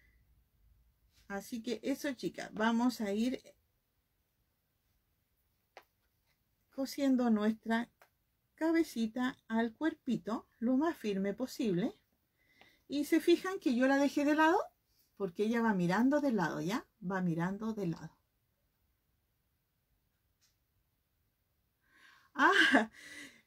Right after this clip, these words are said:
es que no sé si lo que, miren, voy a terminar otro proyecto con una cerdita y bueno, ahí podríamos hacer vaquitas, creo yo, ¿o no?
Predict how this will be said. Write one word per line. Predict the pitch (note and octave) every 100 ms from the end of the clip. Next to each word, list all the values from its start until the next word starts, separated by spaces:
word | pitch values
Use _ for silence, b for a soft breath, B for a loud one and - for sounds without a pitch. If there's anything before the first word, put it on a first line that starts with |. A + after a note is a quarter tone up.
| _
es | - D4
que | D4 A#3 A#3+
no | B3+ C#4
sé | F4+ G4+
si | F4+ E4 - - -
lo | A3 A#3+ A#3
que, | A#3+ A3+
miren, | B3+ A#3 G#3
voy | A3 D4
a | D#4+
terminar | E4+ D#4 D4+ D#4
otro | D4+ E4+ F4
proyecto | F4 E4+ E4 - F#4
con | E4+
una | D#4 D#4+
cerdita | E4 F#4 D4+ B3 A3 C#4 A4 -
y | B3 B3+
bueno, | A3+ C#4+ C#4+ C4
ahí | D4
podríamos | D#4 E4 D#4+ E4+ E4+ F4
hacer | - F4+
vaquitas, | F4+ - D#4 - F#3+ - _ -
creo | B3 C4
yo, | C#4 D4+ G3
¿o | -
no? | G#3+ B3 E4+